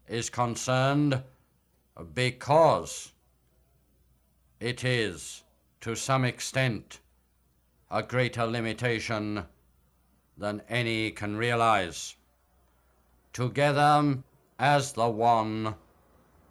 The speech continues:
they work, radiating power and energy to all life streams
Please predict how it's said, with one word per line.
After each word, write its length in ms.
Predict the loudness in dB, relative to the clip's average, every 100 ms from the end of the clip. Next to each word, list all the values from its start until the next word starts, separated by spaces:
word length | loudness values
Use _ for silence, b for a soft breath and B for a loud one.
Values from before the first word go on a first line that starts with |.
| -12 -2
they 240 | 0 0
work, 640 | 0 2 2 2 -2 -16 -18 _ -20 -20 _ -20 _ -20 -20
radiating 1040 | -8 0 2 4 4 4 2 0 0 2 0
power 840 | 2 6 6 6 4 2 0 -2 -6 -12 _ _ _ _ _
and 220 | -4 -2 0
energy 680 | 0 -2 -2 -2 0 0 -2 -6 _ _ _ _ _ _ _
to 140 | -8 -4 2
all 760 | 4 6 6 6 6 4 0 -14 _ _ _ _ _ _ _ _ _ -6
life 460 | 0 4 4 2
streams 1080 | -4 -10 -6 -4 -2 -2 -4 -4 -4 -8 -12